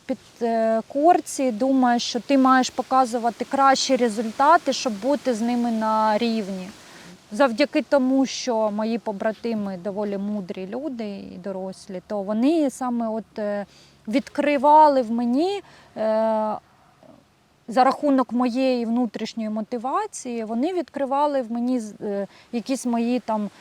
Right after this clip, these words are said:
е, таланти, в чому я можу проявити себе.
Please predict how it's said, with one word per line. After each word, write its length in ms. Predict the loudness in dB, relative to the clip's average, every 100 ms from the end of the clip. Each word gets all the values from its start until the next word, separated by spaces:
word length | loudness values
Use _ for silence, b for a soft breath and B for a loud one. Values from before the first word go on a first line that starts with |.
| B B
е, 160 | -4 0
таланти, 680 | 2 4 6 4 2 -4
в 100 | -6
чому 240 | 2 4 6
я 140 | 6
можу 480 | 8 8 8 4 0
проявити 680 | 2 2 2 0 -4 -6 -14
себе. 340 | -12 -12